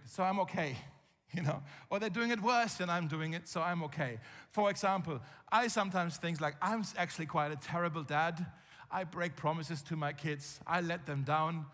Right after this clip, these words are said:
But then I think, I'm not gonna look at anybody, but then I, <laughs> but then I think, "This guy over there, he's, he's, he's never home. You know, he's even worse of a dad. I can't be so bad then. I shouldn't regret this." Or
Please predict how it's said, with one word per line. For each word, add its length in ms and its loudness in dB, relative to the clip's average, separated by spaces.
But 100 -4
then 140 -2
I 120 0
think, 360 -6
I'm 80 -6
not 100 -2
gonna 140 -6
look 140 -6
at 80 -6
anybody, 380 -4
but 160 -6
then 120 0
I, 100 2
<laughs> 380 -6
but 680 -2
then 100 4
I 100 4
think, 200 -2
"This 220 4
guy 240 4
over 180 0
there, 260 4
he's, 400 -2
he's, 480 -2
he's 240 2
never 300 2
home. 440 2
You 140 2
know, 200 2
he's 280 2
even 280 -2
worse 280 2
of 140 -2
a 60 -4
dad. 220 2
I 120 6
can't 320 0
be 100 -2
so 220 0
bad 340 2
then. 180 -4
I 100 -2
shouldn't 300 -6
regret 360 -4
this." 300 -12
Or 360 4